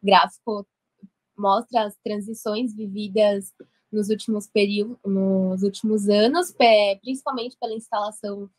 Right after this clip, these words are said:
do B R T. Pode trocar. O B R T, ele foi implantado pra, pensado pra Copa do Mundo. É, foram dois projetos.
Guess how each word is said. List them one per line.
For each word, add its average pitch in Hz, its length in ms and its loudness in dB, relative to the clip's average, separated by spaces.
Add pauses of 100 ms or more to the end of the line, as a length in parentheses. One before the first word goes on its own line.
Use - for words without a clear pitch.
(400)
do 196 480 0
B 208 80 4
R 202 220 2 (100)
T. 185 280 -4 (200)
Pode 190 280 -4
trocar. 208 400 -10 (420)
O - 20 -12
B 233 100 0
R 285 160 -6
T, - 60 -2
ele 294 160 -2
foi 277 180 -4
implantado 247 760 -4
pra, 226 240 -6 (180)
pensado 208 600 -4
pra 208 160 -4
Copa 208 300 -4
do 220 180 0
Mundo. 240 420 2 (400)
É, 208 220 4
foram 240 260 -2
dois 247 200 0
projetos. 220 840 -6